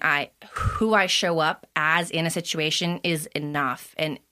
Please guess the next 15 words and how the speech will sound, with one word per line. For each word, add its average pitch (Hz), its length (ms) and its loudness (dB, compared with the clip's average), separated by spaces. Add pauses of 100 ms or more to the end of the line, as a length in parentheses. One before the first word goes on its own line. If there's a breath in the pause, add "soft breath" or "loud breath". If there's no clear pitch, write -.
(100)
when 165 200 0
I 160 100 2
find 160 480 -2
myself 180 300 -2
trying 170 220 -4
to 156 120 -12
fit - 400 -4
in, 165 200 0
meaning 160 200 0
I'm 147 60 -4
trying 165 180 -6
to 143 60 -6
squeeze 160 500 -4
myself 170 480 -2
into 175 520 -4